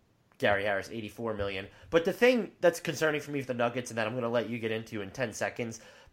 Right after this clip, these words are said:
just they, they don't know what they're doing since Paul Millsap came back. And that starting lineup, which was one of the best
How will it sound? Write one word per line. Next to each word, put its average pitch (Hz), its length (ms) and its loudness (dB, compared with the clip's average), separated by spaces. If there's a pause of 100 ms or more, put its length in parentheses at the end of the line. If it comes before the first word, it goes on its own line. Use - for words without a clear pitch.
(120)
just 175 260 2
they, 170 420 4
they 165 160 8
don't 165 160 10
know 139 140 6
what 131 200 6
they're 107 140 2
doing 95 320 -4
since 101 200 -12
Paul 104 240 -2
Millsap 90 680 -6
came 104 220 -4
back. 92 480 0
And 123 260 0
that 147 160 0
starting 170 340 2
lineup, 135 440 2
which 123 160 -6
was 107 120 -10
one 123 160 0
of 107 60 -2
the 104 60 -2
best 104 480 -2